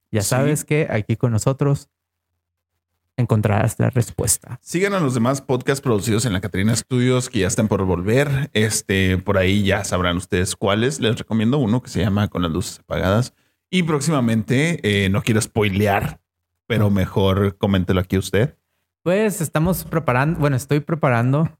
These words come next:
Speaker 1: eh, un
Speaker 2: Sí.
Speaker 1: podcast, eh, más como... El concepto va a ser un poquito más como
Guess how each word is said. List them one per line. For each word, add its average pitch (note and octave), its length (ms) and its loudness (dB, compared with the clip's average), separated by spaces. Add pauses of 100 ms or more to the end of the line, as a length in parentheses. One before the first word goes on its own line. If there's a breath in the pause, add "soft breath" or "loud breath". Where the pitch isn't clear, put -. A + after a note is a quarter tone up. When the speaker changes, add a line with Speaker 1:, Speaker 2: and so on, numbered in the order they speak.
Speaker 1:
eh, A2+ 300 2
un B2+ 180 2
Speaker 2:
Sí. - 100 -4
Speaker 1:
podcast, D#3 560 -2 (500)
eh, G#2+ 220 2
más G#2+ 260 0
como... B2 500 0 (1080)
El C#3 140 0
concepto E3+ 400 0
va A3 60 2
a G#3 40 -2
ser A3+ 120 0
un A3+ 120 2
poquito G#3 260 -4
más A3 220 0
como F#3 760 0